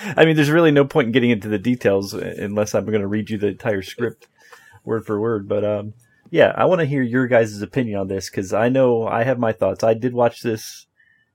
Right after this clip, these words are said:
when it first came out, uh, on D V D, which is, like, I think near the end of two thousand six. But wh-, what, what did you guys think? Let's, uh, let's start with you, Richie.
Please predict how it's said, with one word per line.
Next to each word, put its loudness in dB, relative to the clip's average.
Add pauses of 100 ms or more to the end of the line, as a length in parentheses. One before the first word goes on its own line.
(100)
when -2
it -4
first -4
came -4
out, 0
uh, -2
on -4
D -6
V -8
D, -4
which -8
is, -12
like, -4
I -8
think -10
near -6
the -8
end -4
of -10
two -16
thousand -6
six. -14 (240)
But -12
wh-, -16
what, -4
what -4
did -8
you -4
guys -4
think? -10
Let's, -8
uh, 0
let's -10
start -6
with -8
you, -10
Richie. -14